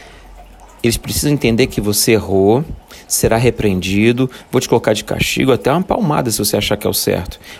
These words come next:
Mas deixar bem claro que mesmo assim, eu te amo e eu estarei junto com você,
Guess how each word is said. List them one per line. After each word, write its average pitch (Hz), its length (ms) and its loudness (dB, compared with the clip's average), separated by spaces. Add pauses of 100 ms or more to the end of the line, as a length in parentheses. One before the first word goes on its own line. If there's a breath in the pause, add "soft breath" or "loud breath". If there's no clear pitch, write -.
Mas 113 240 0
deixar 120 300 0
bem 117 240 -2
claro 113 340 2
que 107 140 -8
mesmo 143 340 0
assim, 127 380 -2 (300)
eu - 80 -2
te - 180 0
amo 135 260 2 (680 loud breath)
e 120 100 2
eu 117 100 6
estarei 120 400 0
junto 123 440 -2
com 127 200 -2
você, 117 520 0